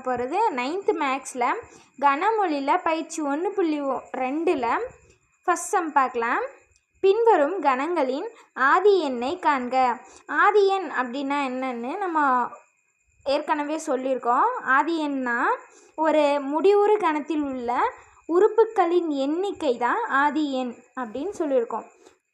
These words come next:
இப்போ ஃபர்ஸ்ட் சம் பார்க்கலாம். M is equal to பி கியூ ஆர் எஸ் டி யு.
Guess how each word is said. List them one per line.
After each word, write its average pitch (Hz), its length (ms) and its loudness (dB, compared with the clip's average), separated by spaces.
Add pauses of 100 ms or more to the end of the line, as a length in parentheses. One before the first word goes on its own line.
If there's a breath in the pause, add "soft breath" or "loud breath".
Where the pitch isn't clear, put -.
(100)
இப்போ 254 200 0 (340)
ஃபர்ஸ்ட் 285 300 -4
சம் 302 200 -2
பார்க்கலாம். 247 400 0 (380)
M 311 160 -6
is 403 180 -4
equal 262 240 -2 (120)
to 294 80 0 (500 loud breath)
பி 285 160 -6 (420)
கியூ 330 220 0 (460)
ஆர் 277 200 4 (240)
எஸ் 185 220 -4 (240)
டி 277 100 -8 (440)
யு. 311 120 -2